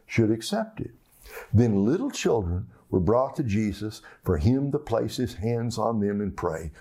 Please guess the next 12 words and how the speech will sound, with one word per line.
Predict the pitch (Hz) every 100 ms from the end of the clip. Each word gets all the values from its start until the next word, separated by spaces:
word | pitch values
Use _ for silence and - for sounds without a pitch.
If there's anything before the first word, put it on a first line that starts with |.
| -
But | 104 113
his | 98
disciples | - 80 - 82 117 - -
rebuked | 104 - 262 269 -
him. | 92 - - -
Jesus | 90 135 185 - 151
said, | - 135 110 95 - _ _ _ -
"Leave | 120 151 151 127
the | 101
little | 90 117 131 101
children | 90 - 143 120 120 113
alone. | 92 87 78 78